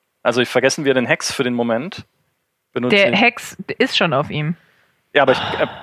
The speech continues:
Speaker 1: ich muss ihn, also ich halte ihn ja nicht aufrecht dann, wenn ich jetzt die Bonus-Action für was anderes
Speaker 2: Doch,
Speaker 1: benutze.
Speaker 2: doch,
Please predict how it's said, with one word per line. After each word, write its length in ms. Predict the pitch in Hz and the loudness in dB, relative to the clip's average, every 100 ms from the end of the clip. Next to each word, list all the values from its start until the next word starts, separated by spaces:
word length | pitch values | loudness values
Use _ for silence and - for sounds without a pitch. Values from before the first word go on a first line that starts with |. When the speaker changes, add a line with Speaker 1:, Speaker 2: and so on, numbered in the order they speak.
| - | -12
Speaker 1:
ich 120 | 156 | -6
muss 160 | 147 156 | -2 -2
ihn, 100 | 135 | 0
also 140 | 127 123 | -2 -2
ich 160 | - 131 | 0 0
halte 220 | 135 131 | 0 -4
ihn 140 | 123 | -4
ja 100 | 113 | -2
nicht 160 | 110 - | -4 -2
aufrecht 440 | 135 - 117 - 113 | -4 -2 -8 -6 -4
dann, 120 | 107 | -4
wenn 120 | 110 | -6
ich 80 | 113 | -6
jetzt 120 | - | -6
die 40 | |
Bonus-Action 480 | 120 123 117 - - | -2 -2 -4 -8 -6
für 80 | 110 | -4
was 140 | 117 | -2
anderes 280 | - 127 110 | 0 -2 0
Speaker 2:
Doch, 120 | 294 | 0
Speaker 1:
benutze. 120 | 294 | 2
Speaker 2:
doch, 80 | 262 | 0